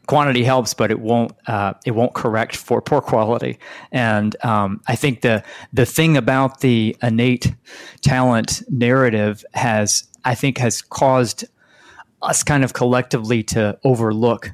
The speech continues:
just how important the process is, uh, because you can always say, "Oh, if it, if it's not successful, well, it wasn't in the cards," or whatever,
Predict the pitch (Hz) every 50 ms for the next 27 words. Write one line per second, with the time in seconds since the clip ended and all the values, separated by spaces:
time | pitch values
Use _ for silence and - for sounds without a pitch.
0 | _ _ - - 143 113 - - 113 110 110 104 - - 120 110 - 107 101 98
1 | 104 - - _ _ - 110 117 - - 131 120 113 - - 101 98 - - 117
2 | 117 117 113 131 - - - 202 123 113 107 101 - - 120 104 107 107 - 120
3 | 110 110 107 107 104 - - 120 117 117 113 110 - - 135 117 117 117 _ -
4 | 127 127 117 - 131 120 - 131 - - 113 - - 135 131 131 127 - - 127
5 | - - 135 120 - - 131 123 113 110 107 101 104 - - 117 117 113 110 107
6 | 104 - _ _ - 123 110 107 107 - - 117 117 113 110 107 - - 110 107
7 | 110 110 110 107 104 107 101 104 104